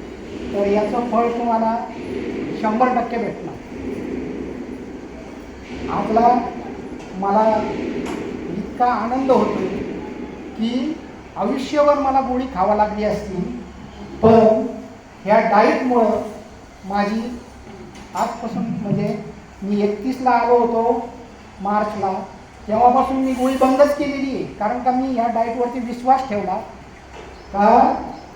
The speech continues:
जर गोळीमुळं सुद्धा शुगर कमी होत नाही आहे आणि डाएटनी कमी होती,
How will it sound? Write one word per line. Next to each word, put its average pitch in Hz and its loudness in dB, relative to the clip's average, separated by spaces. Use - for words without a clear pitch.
जर 262 8
गोळीमुळं 320 8
सुद्धा 285 2
शुगर 277 4
कमी 285 2
होत 254 2
नाही 233 4
आहे - 2
आणि 202 0
डाएटनी 226 4
कमी 311 2
होती, - 2